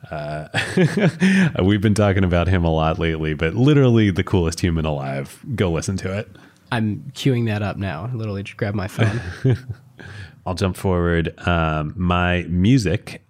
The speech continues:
Speaker 1: also <laughs> related to this whole Jimmy Iovine ecosystem, although everything in music is related to him. Uh, I discovered, um, Bruce Springsteen, uh, and the E Street Band have multiple live albums. Uh, I had, growing up, their Live in New York City album,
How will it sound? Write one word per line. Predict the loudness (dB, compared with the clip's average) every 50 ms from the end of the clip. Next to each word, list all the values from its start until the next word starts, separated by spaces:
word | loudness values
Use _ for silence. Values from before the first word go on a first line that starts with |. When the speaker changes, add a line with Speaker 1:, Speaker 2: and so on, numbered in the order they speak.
| -8 -4
Speaker 1:
also | -2 -2 -2 0 -2 -2 -2 -2 -4 -2 0 2 2 2
<laughs> | 2 -2 -14 -14 -6 -2
related | 0 2 2 2 0 0 -4
to | -6 -4
this | -4 -4 0
whole | 0 2 2 2 2 0
Jimmy | -2 -4 -2 0 0 2
Iovine | 2 0 0 0 0 -2 -2 -2
ecosystem, | -4 -4 -4 -2 -2 -2 -2 -2 -2 -2 -2 -2 -2 -2
although | -4 -2 -2 -2 -4 -6 -8 _ _ _ -8
everything | -6 -2 -2 -2 -2 0 -2 0
in | 0 -2
music | -2 -2 -4 -4 -4
is | -4 -4 -4
related | -4 -2 -2 -4 -4
to | -4 -4
him. | -2 -4 -4 -6 -10 -18 -18 -20 -20 _
Uh, | -6 -4 -2 0 0 0 -2 -2 -6 _ -6 -4
I | -4
discovered, | -4 -4 -6 -4 -2 -2 -2 0 0 0 2 2 2 0 -2 -4 -10 _ -8
um, | -6 -4 -2 -2 -2 -2 -4 -4 -6 -8 -10 _ -18 -18 -18 _ _ _ -16
Bruce | -12 -2 2 2 2 2 0 -2
Springsteen, | -2 2 2 2 2 2 0 0 0 0 0 0 0 0 0 -2 -4 -2
uh, | 0 2 2 2 2 0 0
and | 0 0 2
the | 2
E | 0 -2
Street | -2 -4 -4 -2
Band | 0 0 0 0 -2 -2 -4 -4 -6 -12 -20 -20 _ _ _ -12
have | -4 -2 0 2 2 0 0 -2 -6 -8 -4
multiple | -2 0 0 0 0 0 0 0 0
live | -2 -4 -4 -4 -6
albums. | -6 -6 -6 -4 -2 0 0 0 -2
Uh, | -4 -4 -4 -4 -6 -6 -6
I | -6 -6
had, | -4 -2 0 0 2 0 0 -2 -4 -8 -6
growing | -2 0 0 0 0 0
up, | -2 -4 -4
their | -6 -6 -4 -4 -4 -4 -2
Live | -2 0 -2 0 0
in | -2
New | -2 -2
York | -2 -4 -6 -6
City | -4 -4 -2 -2 -4
album, | -4 -6 -8 -8 -6 -6 -6 -8 -8